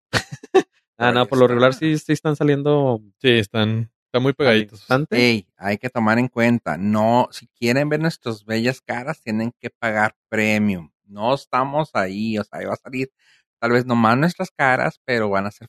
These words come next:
Speaker 2: photoshops. Ahí discúlpenos, pero todo nuestro público de OnlyFans se puede sentir mal si sacamos video.
Speaker 1: Sí, yo creo que hasta que tengamos, es más, mira, me voy a comprometer. Des-, ¿qué te gusta? ¿Cien mil suscriptores?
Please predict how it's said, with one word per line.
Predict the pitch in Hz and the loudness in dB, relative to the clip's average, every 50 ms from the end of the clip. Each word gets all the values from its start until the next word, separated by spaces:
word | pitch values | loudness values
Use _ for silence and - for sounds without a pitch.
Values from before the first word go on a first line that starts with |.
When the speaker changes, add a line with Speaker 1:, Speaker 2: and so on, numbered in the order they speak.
| - | -20
Speaker 2:
photoshops. | - 127 - - 120 - - - 120 - _ - | -20 -20 -14 -14 -14 -12 -10 -10 -10 -10 _ -4
Ahí | 117 113 | -2 0
discúlpenos, | 117 120 117 - _ - 147 165 - - 220 233 233 254 294 285 - - _ _ _ _ _ _ _ _ _ _ _ | 0 0 -2 -4 _ 0 0 0 0 -2 -2 0 2 0 0 -2 -4 -12 _ _ _ _ _ _ _ _ _ _ _
pero | 123 120 113 113 | 0 0 0 0
todo | - - 110 110 113 120 127 135 | 0 0 0 2 2 2 2 0
nuestro | 131 123 - - 107 | -2 -6 -8 -10 -12
público | - - 113 110 113 123 - - 104 | -6 -2 0 0 0 -2 -2 0 0
de | 101 | 2
OnlyFans | 98 107 113 117 - - 139 170 226 - | 2 2 0 0 0 0 0 0 0 -2
se | - - | -4 -8
puede | - _ 107 104 101 107 | -6 _ 0 0 2 0
sentir | - - 104 101 _ 110 107 110 | -2 -6 -10 -10 _ -6 -6 -2
mal | 117 127 175 226 - | -2 0 -2 -2 -4
si | - - - - 110 104 | -10 -16 -16 -14 -14 -12
sacamos | - 95 92 - - 92 95 104 107 - | -12 -14 -18 -14 -10 -6 -4 -4 -4 -4
video. | 107 101 92 92 87 80 76 _ _ _ _ _ _ _ _ _ _ _ _ _ _ | -8 -10 -10 -10 -12 -12 -14 _ _ _ _ _ _ _ _ _ _ _ _ _ _
Speaker 1:
Sí, | - 123 120 123 123 123 | -4 -2 0 0 2 2
yo | 123 143 | 0 0
creo | 143 165 170 180 | 0 0 0 0
que | 190 | -2
hasta | - - 190 | -2 -4 -4
que | - 160 | -4 -4
tengamos, | - - 127 117 120 123 135 143 151 147 - _ _ _ _ _ _ _ _ _ _ - | -4 -2 0 2 2 2 2 2 0 -2 -4 _ _ _ _ _ _ _ _ _ _ -4
es | 143 147 | -4 0
más, | 147 143 123 113 110 | 2 2 2 2 2
mira, | 113 113 104 98 | 2 2 2 2
me | 98 | 2
voy | 98 107 | 0 0
a | 110 | 0
comprometer. | - 151 151 139 - 139 120 110 95 - - 107 - _ _ _ _ _ _ _ _ _ _ _ _ _ _ _ _ _ _ _ _ _ _ _ _ _ - - - _ _ _ _ _ _ _ | 0 -2 -4 0 2 2 2 2 0 0 -2 -2 -4 _ _ _ _ _ _ _ _ _ _ _ _ _ _ _ _ _ _ _ _ _ _ _ _ _ -20 -20 -20 _ _ _ _ _ _ _
Des-, | - 117 110 - - 135 - _ _ | 2 2 2 2 -4 -14 -20 _ _
¿qué | - 127 127 127 | 0 0 0 0
te | - - | -2 -2
gusta? | 143 139 139 135 - - 123 113 | 0 0 0 0 0 -2 -2 -2
¿Cien | 110 - 120 113 110 | -2 0 0 0 2
mil | 120 127 135 | 4 2 2
suscriptores? | - 165 - - - 165 - - 180 233 233 | 2 -2 -4 -4 -6 -6 -2 0 2 2 2